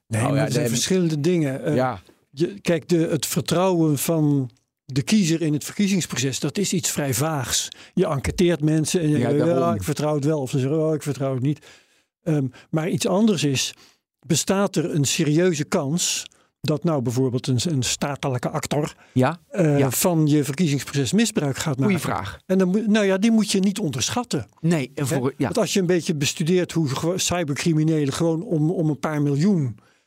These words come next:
Speaker 1: hoe ze echt de raarste details van, eh, nou ja, eh, stof, software van crypto exchanges of software van banken, eh, onderzoeken en weten te misbruiken. Daar gebeuren de vreemdste dingen. Gaat het om verkiezingen, dan gaat het om macht.
Speaker 2: Ja.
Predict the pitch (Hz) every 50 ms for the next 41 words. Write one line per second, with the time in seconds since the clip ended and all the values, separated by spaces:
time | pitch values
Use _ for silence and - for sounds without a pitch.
0 | _ _ _ _ 165 165 143 123 151 151 151 - 202 180 165 - - - 160 147
1 | 143 147 214 233 240 233 233 220 202 165 - - - 190 165 143 156 151 139 -
2 | - 202 196 180 151 120 - - - - - 165 165 156 147 147 135 120 - -
3 | - - _ _ _ _ - 147 143 135 135 131 127 120 135 156 151 131 131 147
4 | 143 139 131 120 131 175 170 143 131 131 127 131 135 139 139 135 165 190 202 -
5 | - - 202 180 - - - - - - 185 - - 175 160 127 123 143 147 147
6 | 143 143 135 131 - - 180 185 180 - 170 190 170 139 - - - 180 180 165
7 | 151 135 120 127 113 147 131 - - 170 156 - 160 151 120 147 143 123 156 170
8 | 156 - 147 - - - - - _ _ _ _ _ _ - 170 156 151 147 143
9 | 175 269 208 190 170 165 139 143 196 185 - 160 151 175 180 151 143 156 147 139
10 | - 147 - 139 131 139 120 110 135 175 196 190 156 - 131 120 - - - _
11 | _ - 170 - - 143 147 143 135 139 135 123 - 160 160 143 123 - - 131
12 | 165 202 175 127 101 - - - - - _ _ _ _ _ _ _ - - 196
13 | 175 - - - 170 147 107 147 131 - 247 226 180 143 131 127 139 143 185 -
14 | - 151 - 160 135 - 127 135 147 196 233 220 170 - - - - - - -
15 | - 107 117 -